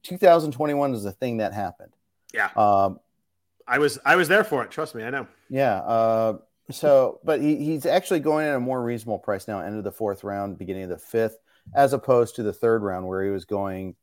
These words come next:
Speaker 1: pri-, in that two thousand twenty-one season and twenty twenty before that. <sighs>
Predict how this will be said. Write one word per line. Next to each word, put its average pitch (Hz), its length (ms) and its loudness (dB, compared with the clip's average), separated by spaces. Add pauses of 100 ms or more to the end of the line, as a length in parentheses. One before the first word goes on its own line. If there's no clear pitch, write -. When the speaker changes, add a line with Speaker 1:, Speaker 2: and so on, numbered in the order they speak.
Speaker 1:
pri-, 107 300 -2
in 113 160 -6
that 101 280 -6
two 131 160 -8
thousand 95 320 -2
twenty-one 101 540 -8
season 104 480 -6 (320)
and 92 100 -10
twenty 95 300 -8
twenty 92 260 -10
before 98 380 -4
that. 90 260 -2 (800)
<sighs> - 80 -10